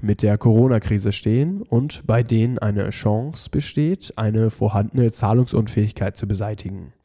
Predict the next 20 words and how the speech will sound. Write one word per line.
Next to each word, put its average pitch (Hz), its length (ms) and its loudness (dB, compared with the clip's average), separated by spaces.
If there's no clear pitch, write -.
Zugunsten 127 760 0
dieser 117 260 6
Voraussetzungen 113 1040 0
hat - 220 -4
der 104 80 0
Gesetzgeber 120 800 2
eine 107 340 0
gesetzliche 117 720 0
Vermutung 113 540 2
aufgestellt. - 760 -6
War 98 260 0
der 101 220 2
betroffene 107 520 0
Unternehmer 107 760 2
am 101 160 -2
einunddreißigsten 110 960 -2
Dezember 104 640 0
zweitausendneunzehn 104 1040 0
nicht - 260 -4
zahlungsunfähig, 104 1120 -2